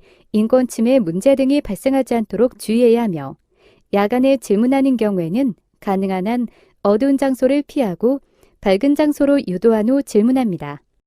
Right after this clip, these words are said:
상대방이 답변을 거부하고 수상한 행동을 계속할 경우에는 퇴거를 요구하며 상대방이 불의의 공격을 해올 경우에는 단봉, 가스 분사기 등을 사용하여 정당방위 차원에서 제압, 조치하고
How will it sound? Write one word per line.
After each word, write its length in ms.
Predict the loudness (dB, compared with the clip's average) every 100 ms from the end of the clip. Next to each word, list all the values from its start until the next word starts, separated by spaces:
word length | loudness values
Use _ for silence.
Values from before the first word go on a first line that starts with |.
| _ _ _ _
상대방이 600 | -2 0 2 2 2 0
답변을 480 | -2 -4 0 2 2
거부하고 640 | 0 0 0 -2 0 0 -2
수상한 420 | -6 0 2 4
행동을 400 | 2 2 0 0
계속할 480 | -2 -4 -2 -2 -2
경우에는 600 | -2 -2 -4 -4 -4 -4 _ _ _ _
퇴거를 520 | -2 2 2 2 2 0
요구하며 640 | 0 0 -2 -4 -8 -10 _ _ _ _ _
상대방이 720 | -4 0 0 0 -2 -2 -2
불의의 360 | -4 0 2 2
공격을 520 | 0 -2 0 0 0
해올 240 | 0 0
경우에는 580 | 0 0 0 -2 -2 -4 -6 _ _ _ -6
단봉, 560 | -2 -2 -2 -2 -2 -4 _ _
가스 360 | -10 -4 -2 -2
분사기 480 | -2 -2 -2 -2 0
등을 260 | 0 0
사용하여 680 | 0 0 0 0 -4 -6 -8 _ _ _ _
정당방위 680 | -4 0 2 0 0 0 0
차원에서 680 | -2 0 2 0 0 0 0
제압, 480 | -2 -6 -4 -4 -6 -6
조치하고 680 | -6 -4 -2 -2 -2 -8